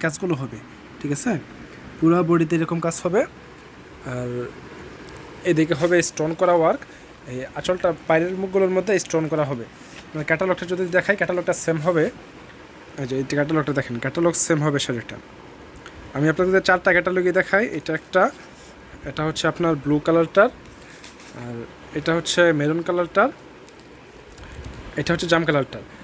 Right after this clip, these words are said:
আর আমাদের দোকানটা হচ্ছে সম্পূর্ণ পাইকারি দোকান, সম্পূর্ণ পাইকারি দোকান। তো এইখান থেকে যারা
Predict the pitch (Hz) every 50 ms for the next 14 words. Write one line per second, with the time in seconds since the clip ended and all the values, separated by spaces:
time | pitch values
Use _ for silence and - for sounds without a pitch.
0 | - - - - - 127 135 143 147 165 180 185 208 190 175 185 - 220 208 196
1 | 208 202 - 240 - - 196 190 175 165 190 190 196 180 - 156 156 151 - 180
2 | 185 196 190 214 214 - 165 123 - - - - - - - - - - - -
3 | - 160 160 147 180 185 180 170 - 160 165 160 - 196 196 202 202 196 - 247
4 | 302 330 - - 180 151 151 151 - 175 175 165 190 185 185 185 180 175